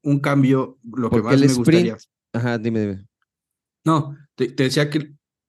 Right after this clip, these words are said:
Speaker 1: algo hace, para hacer diferente la carrera, para que lo que tú veas en la carrera sprint no sea lo mismo que vas a ver en la carrera del domingo.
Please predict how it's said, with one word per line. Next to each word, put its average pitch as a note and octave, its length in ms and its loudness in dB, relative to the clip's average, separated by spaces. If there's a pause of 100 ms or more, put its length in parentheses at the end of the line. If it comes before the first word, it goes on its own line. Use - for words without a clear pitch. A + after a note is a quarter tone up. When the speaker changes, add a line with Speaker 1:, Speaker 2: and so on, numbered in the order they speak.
(840)
Speaker 1:
algo D#3+ 580 0 (120)
hace, A#2+ 320 -6
para A#2+ 200 -4
hacer D3+ 140 2
diferente C#3 380 0
la A#2 140 -2
carrera, A2+ 400 -6
para A#2 260 -4
que A#2+ 240 -2
lo B2 240 -2
que C3 100 -4
tú F3+ 140 -6
veas G3+ 200 -2
en F3 60 0
la B2+ 120 -2
carrera C3+ 280 0
sprint D3 420 -2
no C#3 140 0
sea C#3+ 140 -2
lo C3 120 2
mismo C#3+ 300 2
que B2+ 80 -4
vas B2+ 140 -2
a C3+ 40 0
ver C3 140 2
en B2+ 80 0
la A#2 100 -4
carrera A#2+ 420 -2
del G#2 400 -8
domingo. A2 220 2